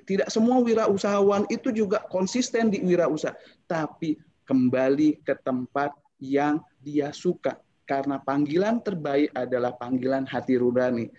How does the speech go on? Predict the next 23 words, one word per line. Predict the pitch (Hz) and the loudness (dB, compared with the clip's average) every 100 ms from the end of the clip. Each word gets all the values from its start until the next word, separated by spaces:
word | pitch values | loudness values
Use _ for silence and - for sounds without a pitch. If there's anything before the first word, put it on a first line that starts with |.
| _ | _
Kebetulan, | - 156 175 - 247 202 175 180 - _ _ _ _ | -6 -4 -4 -2 0 2 2 -2 -8 _ _ _ _
apa | 131 - 202 | -18 -4 -2
yang | 226 | 0
saya | 202 196 | -2 -4
kerjakan | 180 165 170 170 170 | -2 -2 -2 0 2
dua | 165 | 0
puluh | - 170 | 0 0
lima | 170 170 | 0 0
tahun | 165 147 156 156 | 0 2 0 0
terakhir | 147 147 160 165 - | -2 -2 -2 -4 -8
selalu | - 196 240 262 | -8 -4 0 0
sesuai | 214 175 175 175 | 0 0 2 2
dengan | 165 156 151 | 2 0 0
apa | 165 180 - 170 | -2 -6 -2 -2
yang | 165 147 139 - _ _ | 0 -2 -4 -12 _ _
panggilan | 151 147 143 139 | 0 2 2 0
hati | 139 120 131 | -2 -4 -4
saya. | 131 117 - - _ | -2 -6 -8 -20 _
Karena | 117 113 113 - | -8 -6 -6 -10
itu, | 120 101 170 214 - | -12 -2 2 2 0
saya | - 139 | -4 -2
bekerja | 135 135 - 208 196 196 175 | 0 -2 -2 -2 0 0 0
dengan | 170 156 160 | 0 -2 -4